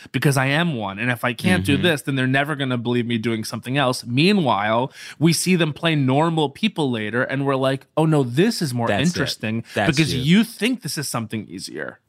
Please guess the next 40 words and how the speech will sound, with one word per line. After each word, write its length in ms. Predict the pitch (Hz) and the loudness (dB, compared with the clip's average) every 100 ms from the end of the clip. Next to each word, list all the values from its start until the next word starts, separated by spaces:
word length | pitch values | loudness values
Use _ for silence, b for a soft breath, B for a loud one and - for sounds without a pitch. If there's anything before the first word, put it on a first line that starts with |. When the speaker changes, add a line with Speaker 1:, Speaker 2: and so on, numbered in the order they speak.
| - | -6
Speaker 2:
Exactly. 500 | 120 147 175 151 - | 0 4 2 0 0
Speaker 1:
And 140 | 175 | 2
your 120 | 180 180 | 2 2
ego 400 | 208 208 208 156 | 0 2 0 -2
disappears. 840 | 131 127 113 - 98 - - - - | -8 -12 -14 -16 -16 -16 -16 -16 -6
Speaker 2:
Yeah, 240 | 180 208 | 0 0
because 320 | - 147 151 | 0 -2 -2
you're 100 | 123 139 | 0 -2
not 180 | 127 | -4
doing 240 | 113 127 120 | -4 -4 -2
you 140 | 123 | -2
anymore. 220 | 117 101 95 | -2 -4 -4
You're 100 | 95 | -4
doing 240 | 92 87 | -4 -4
this 180 | 82 - | -6 -10
role. 400 | 85 71 67 67 | -12 -12 -16 -6
It's 100 | 117 | -2
like, 320 | 127 123 - _ B B | 0 -2 -6 _ B B
if 80 | |
the 60 | 127 | 2
Speaker 1:
Yeah. 60 | 135 | 4
Speaker 2:
role 160 | 147 151 | 4 0
is 100 | - | -4
too 80 | |
close 260 | 135 131 120 | -4 -2 -2
to 60 | 117 | -2
their 140 | 107 | -6
stardom, 320 | - 95 92 | -4 -6 -4
they 60 | 92 | -6
just 180 | 95 - | -8 -8
can't. 200 | 123 - | -8 -4
Yeah, 300 | 131 123 80 - | 0 0 0 -8
she 160 | - | -8
couldn't 220 | 131 123 98 | -2 -2 0
do 120 | 98 | 0
it. 100 | 92 - - | -2 -6 -2
No, 320 | 131 160 98 - | 2 2 0 -2
Speaker 1:
Yeah. 240 | 131 127 | 0 2
Speaker 2:
so 60 | 117 | 0
true. 280 | - 107 | -2 -4